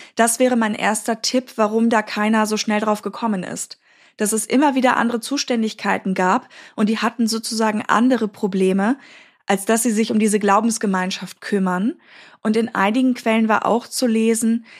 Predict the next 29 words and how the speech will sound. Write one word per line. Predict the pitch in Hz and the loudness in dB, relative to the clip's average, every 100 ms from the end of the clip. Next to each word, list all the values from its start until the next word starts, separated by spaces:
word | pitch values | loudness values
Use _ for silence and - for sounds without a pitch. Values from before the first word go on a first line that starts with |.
| - _ - | -20 _ -2
dass | 208 208 - | 0 0 -4
man | 220 220 214 | 0 2 2
das | 208 214 - | 2 0 0
gar | 196 208 | 0 2
nicht | 220 - | 0 -2
unbedingt | 208 220 214 214 | -2 0 0 -2
vermutet | - 208 202 262 226 196 - | -4 -2 0 0 -4 -8 -10
hat. | 175 175 - _ - _ | -10 -8 -12 _ -20 _
Das | 196 185 | -4 2
waren | 185 226 220 | 2 2 0
halt | 214 208 - | -2 -2 -2
die | 202 214 247 - _ _ _ _ _ _ _ | 2 2 2 -4 _ _ _ _ _ _ _
überkorrekten | 262 262 226 196 190 202 - 214 190 190 _ 190 | 2 4 4 4 0 -8 -4 0 0 -2 _ -4
Leute | 185 180 185 185 | 0 0 -2 -4
da, | 175 170 220 | -2 -2 -4
die | 208 | -4
haben | 196 196 196 | -2 -2 0
mehr | 240 | 0
gebetet | 247 214 202 196 190 | 0 2 2 0 -2
als | 196 190 - | -4 -4 -4
die | 180 | -2
anderen, | 185 190 202 214 | 0 -2 -2 -2
die | 202 | -2
haben | 202 196 | 0 2
mehr | 214 | 2
gefastet | 254 220 196 190 - 185 | 2 0 -2 -4 -4 -4
als | 180 - | -4 -4
die | 180 | -2
anderen, | 175 180 185 185 | -2 -2 0 0